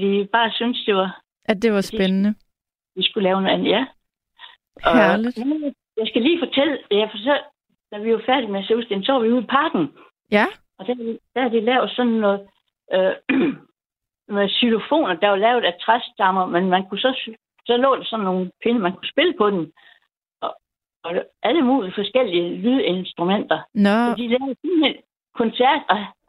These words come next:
Speaker 1: og hyggede sig med at spille dobbelt og... og,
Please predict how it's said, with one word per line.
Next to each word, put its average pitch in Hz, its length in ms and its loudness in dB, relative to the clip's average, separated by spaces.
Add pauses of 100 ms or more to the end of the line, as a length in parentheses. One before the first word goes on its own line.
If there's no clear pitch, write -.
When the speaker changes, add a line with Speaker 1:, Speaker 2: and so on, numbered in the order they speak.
(240)
Speaker 1:
og 208 100 2
hyggede 269 300 0
sig 208 100 -4
med 208 100 4
at - 180 0
spille 196 280 -2 (560)
dobbelt 208 320 0
og... 151 220 2 (200)
og, 156 260 -4